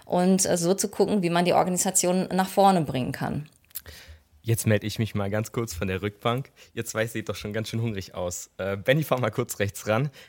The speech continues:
Speaker 2: Ich hab eine kleine Contentstulle für euch. Der inzwischen verstorbene Modezar Karl Lagerfeld hat einmal gesagt, „Am Fließband stehen, das ist Arbeit.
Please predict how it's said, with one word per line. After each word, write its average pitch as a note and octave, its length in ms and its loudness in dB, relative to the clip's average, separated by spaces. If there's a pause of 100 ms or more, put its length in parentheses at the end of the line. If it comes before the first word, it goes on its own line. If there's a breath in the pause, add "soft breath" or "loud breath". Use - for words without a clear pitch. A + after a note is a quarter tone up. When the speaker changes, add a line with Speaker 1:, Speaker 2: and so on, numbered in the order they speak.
Speaker 2:
Ich A2 180 -6
hab A2+ 180 -2
eine A2 200 -2
kleine G#2+ 420 -4
Contentstulle G2+ 680 -4
für G2 180 -8
euch. G#2+ 320 -4 (640 soft breath)
Der A2+ 480 6
inzwischen C3+ 680 -2
verstorbene G#2+ 840 -4
Modezar A2 880 2
Karl E3+ 340 -4
Lagerfeld G#2+ 540 0
hat - 160 -4
einmal F#2 160 0
gesagt, F2+ 560 -4
„Am A#2 80 2
Fließband D3 480 2
stehen, A#2+ 520 2
das B2+ 220 2
ist - 300 -4
Arbeit. E2+ 480 2